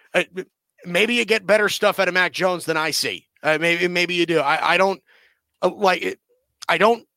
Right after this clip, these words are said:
know if he's a first round pick. That's the only thing that I'm, I'm worried about here. It could be a solid N F L player.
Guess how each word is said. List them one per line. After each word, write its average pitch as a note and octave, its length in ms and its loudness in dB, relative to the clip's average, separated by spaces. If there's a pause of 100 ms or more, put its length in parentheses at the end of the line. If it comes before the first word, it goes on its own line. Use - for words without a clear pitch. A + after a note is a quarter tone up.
know G#3 440 6
if - 120 0
he's G#3 160 -4
a F#3+ 60 -4
first F#3+ 280 -2
round D#3 200 -2
pick. C3 200 -4
That's D3+ 180 -4
the E3 100 -8
only G3+ 260 0
thing F3+ 220 -2
that E3+ 100 -2
I'm, D3 260 -4
I'm D3 340 -6 (120)
worried D#3+ 240 4
about C#3+ 240 2
here. C3+ 140 -4
It D3+ 60 -4
could G3 100 -2
be F#3 80 2
a E3+ 80 0
solid E3+ 320 4
N D3+ 80 2
F C3 80 -4
L C3+ 100 2
player. C#3+ 240 0